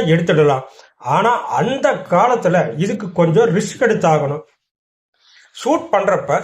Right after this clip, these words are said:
சிவாஜியோட ரெண்டு சைடு போஸ் நேரா ஒரு க்ளோஸ் அப் ஷாட்னு எடுத்தாகணும்.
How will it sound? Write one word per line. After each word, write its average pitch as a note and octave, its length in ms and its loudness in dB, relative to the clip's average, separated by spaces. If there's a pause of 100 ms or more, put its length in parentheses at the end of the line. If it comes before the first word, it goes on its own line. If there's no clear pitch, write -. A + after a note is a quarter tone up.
சிவாஜியோட B3 560 4
ரெண்டு G3+ 360 0 (100)
சைடு G#3 300 4
போஸ் F#3+ 300 2 (100)
நேரா A#3+ 480 2
ஒரு F#3 180 2
க்ளோஸ் F3+ 380 2
அப் - 160 -4
ஷாட்னு E3+ 380 0
எடுத்தாகணும். D#3 600 2